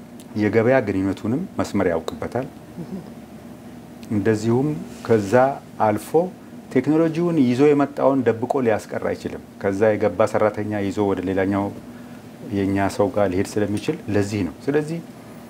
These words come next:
የውጭ ባለሀብትን ወደ ኢትዮጵያ የምንጋብዝበት የአገር ውስጥ ባለሀብትን ከምንጋብዝበት ጋር የሚወዳደር አይደለም ማለት ነው። ተፎካካሪ አይደለም፣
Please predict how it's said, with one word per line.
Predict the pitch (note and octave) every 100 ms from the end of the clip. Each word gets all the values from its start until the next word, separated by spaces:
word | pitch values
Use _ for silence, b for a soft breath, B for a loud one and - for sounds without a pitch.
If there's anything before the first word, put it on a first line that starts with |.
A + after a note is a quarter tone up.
| - B2
የውጭ | B2 C3 -
ባለሀብትን | C3+ B2+ A#2+ B2+ - C3+
ወደ | G#2+ G#2+
ኢትዮጵያ | G#2 A2+ A2 A2
የምንጋብዝበት | G#2 G2+ G#2 G#2+ G#2+ G#2 A2+ D3 C#3+ D3 - A#2
የአገር | A2 A2 A#2
ውስጥ | B2+ -
ባለሀብትን | G#2 G#2+ G#2 A2 - B2+ B2
ከምንጋብዝበት | A#2 A2+ A#2+ A2+ A2 G#2+ A#2 A2 A2+
ጋር | A#2+ A#2+ A2+
የሚወዳደር | G#2 A2+ G#2+ A2 A2 A2 G2+
አይደለም | - - D2+
ማለት | D2+ - -
ነው። | - - - - -
ተፎካካሪ | B2+ C3 B2 - G2
አይደለም፣ | - - -